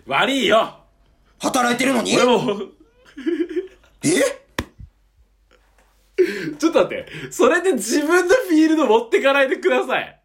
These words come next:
Speaker 1: なんでその、俺がさ、
Speaker 2: うん。
Speaker 1: 別に、いや、まあ、俺は別にそう、あれだよ。まあ、あの、悪くはないし、良くもないっていうぐらいで、別にそこまであの、緊迫した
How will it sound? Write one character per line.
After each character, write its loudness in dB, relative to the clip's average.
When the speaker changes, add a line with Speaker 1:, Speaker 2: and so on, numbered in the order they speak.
Speaker 1:
な 0
ん -10
で -10
そ 2
の、 -2
俺 2
が -2
さ、 -4
Speaker 2:
う -16
ん。 -8
Speaker 1:
別 -6
に、 -6
い -8
や、 -4
ま -8
あ、 -8
俺 0
は 2
別 -8
に -10
そ -4
う、 -4
あ -4
れ -6
だ -8
よ。 -14
ま -12
あ、 -12
あ -10
の、 -10
悪 0
く -2
は 2
な -4
い -2
し、 -8
良 0
く -6
も -6
な -6
い -6
っ -16
て -12
い -8
う -12
ぐ -6
ら -10
い -14
で、 -10
別 -16
に -12
そ -14
こ -4
ま -2
で -4
あ -2
の、 -4
緊 -10
迫 -8
し -16
た -4